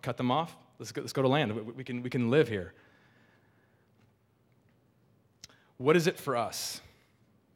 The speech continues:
That's the thing we gotta think about. What is it for us? For me, so I, you know, I've, I have anchors in my life, but I also have, have defeated a lot of anchors. I've cut a lot of anchors.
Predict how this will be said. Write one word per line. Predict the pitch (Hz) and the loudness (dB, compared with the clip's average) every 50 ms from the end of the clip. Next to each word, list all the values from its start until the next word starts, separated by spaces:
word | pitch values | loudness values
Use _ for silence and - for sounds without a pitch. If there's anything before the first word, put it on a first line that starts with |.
| _ _ _ _ _ _ _ _ _ _ _ _ _ _ _ _ _ _ _ _ _ - _ _ _ _ _ _ _ _ _ _ _ _ _ _ _ _ _ _ _ _ _ _ _ _ _ _ - | _ _ _ _ _ _ _ _ _ _ _ _ _ _ _ _ _ _ _ _ _ -20 _ _ _ _ _ _ _ _ _ _ _ _ _ _ _ _ _ _ _ _ _ _ _ _ _ _ -16
That's | - 113 - | -16 -16 -14
the | - | -14
thing | - 117 101 | -14 -12 -10
we | 101 | -10
gotta | 95 90 90 | -10 -10 -12
think | - - 90 87 | -12 -14 -16 -14
about. | 87 90 87 92 - | -10 -10 -10 -10 -10
What | 107 117 120 | -10 -10 -8
is | 120 | -8
it | 123 - | -10 -10
for | - - 107 101 | -10 -8 -8 -8
us? | 98 92 - - - - - _ _ _ _ _ _ _ _ - - - _ - | -8 -8 -8 -10 -12 -12 -16 _ _ _ _ _ _ _ _ -20 -20 -20 _ -8
For | - 131 | -4 -2
me, | 127 131 147 160 170 175 190 - - - - _ _ _ _ _ _ _ _ _ _ _ _ _ _ _ _ _ _ _ _ _ _ _ _ _ | 0 2 2 2 2 0 -4 -8 -14 -20 -20 _ _ _ _ _ _ _ _ _ _ _ _ _ _ _ _ _ _ _ _ _ _ _ _ _
so | - - 170 151 | -6 -2 0 0
I, | 139 139 143 | 0 0 0
you | 156 | 0
know, | 147 127 | 2 4
I've, | 135 143 135 131 123 - 131 - - - - - | 4 2 2 0 -4 -10 -12 -12 -12 -16 -12 -10
I | 151 | -8
have | 143 131 | -8 -6
anchors | 131 147 147 151 131 135 | -6 -6 -6 -6 -6 -4
in | 131 | -4
my | 123 120 | -4 -2
life, | 117 117 120 120 117 | -2 -2 -2 -2 -4
but | - 117 | -6 -4
I | 110 | -4
also | 117 123 120 - 117 110 107 104 - - _ _ _ | -4 -4 -4 -6 -6 -6 -8 -10 -14 -20 _ _ _
have, | - - 123 110 104 113 - | -8 -6 -6 -6 -6 -10 -12
have | 113 107 101 | -12 -12 -12
defeated | 110 - - - 160 139 131 | -14 -10 -6 -4 -2 -2 0
a | |
lot | 120 110 107 104 | 0 0 0 0
of | 104 | -2
anchors. | 104 101 - 104 95 | -4 -6 -8 -8 -6
I've | 113 101 - | -6 -8 -6
cut | - - 165 143 | -2 0 4 4
a | 123 | 6
lot | 120 107 | 4 4
of | 104 104 | 4 0
anchors. | 104 101 104 92 92 - - - | -2 -2 -4 -8 -8 -8 -10 -10